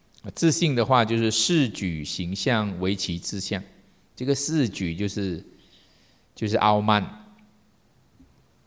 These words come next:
事举呢就是傲慢的意思，高举啊，就是慢心为自相。细论呢，自性为其共相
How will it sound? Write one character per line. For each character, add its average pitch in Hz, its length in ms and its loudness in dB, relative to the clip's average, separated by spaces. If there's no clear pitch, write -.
事 160 380 4
举 90 320 -4
呢 82 180 -8
就 95 140 -6
是 90 240 -4
傲 101 160 2
慢 92 260 -2
的 80 80 -8
意 82 140 -10
思， 71 260 -12
高 110 340 6
举 - 280 -12
啊， 76 60 -14
就 90 140 -8
是 95 100 -4
慢 104 320 2
心 85 400 -8
为 82 200 -2
自 101 260 -6
相。 90 240 -6
细 160 340 2
论 143 260 6
呢， 127 300 2
自 143 220 2
性 120 340 0
为 90 220 0
其 85 280 -6
共 101 320 -2
相 92 300 -4